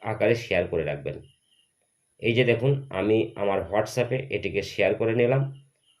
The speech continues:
এই যে দেখুন, পিডিএফ আকারে কিন্তু শেয়ার হয়ে গেল। এবার আমি যখন খুশি এই পিডিএফটা টাচ করলে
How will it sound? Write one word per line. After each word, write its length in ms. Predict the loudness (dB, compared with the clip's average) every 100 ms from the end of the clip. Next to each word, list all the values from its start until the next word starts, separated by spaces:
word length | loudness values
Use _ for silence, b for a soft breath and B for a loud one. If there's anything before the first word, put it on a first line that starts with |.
| _ _ _ _ _ _ 0
এই 140 | 2
যে 140 | 4
দেখুন, 380 | 2 4 4 4
পিডিএফ 420 | 0 2 4 4
আকারে 280 | 2 2 0
কিন্তু 260 | 0 -2 -2
শেয়ার 360 | 0 2 2
হয়ে 180 | 2 0
গেল। 160 | -2 -6 -10 -18 -20 -20 -20 _ _ _ _ 2
এবার 300 | 6 6 6
আমি 140 | 6
যখন 420 | 4 2 2 0
খুশি 240 | -2 -4 -6
এই 260 | -4 -2
পিডিএফটা 540 | -2 -4 2 2 2 -2
টাচ 300 | 0 -2 -2
করলে 340 | -2 0 -2